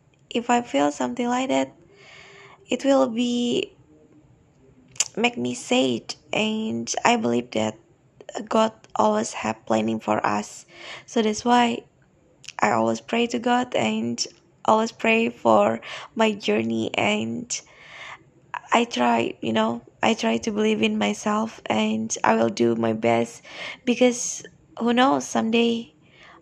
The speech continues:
I will be success or something like that.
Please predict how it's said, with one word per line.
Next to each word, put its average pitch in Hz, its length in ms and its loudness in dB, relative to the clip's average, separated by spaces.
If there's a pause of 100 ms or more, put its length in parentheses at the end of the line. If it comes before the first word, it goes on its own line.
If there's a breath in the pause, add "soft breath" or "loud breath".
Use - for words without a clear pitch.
(260)
I 220 120 2
will 220 600 0
be 214 80 -4
success 220 720 -2
or 208 100 0
something 214 380 -4
like 208 200 -2
that. 220 260 0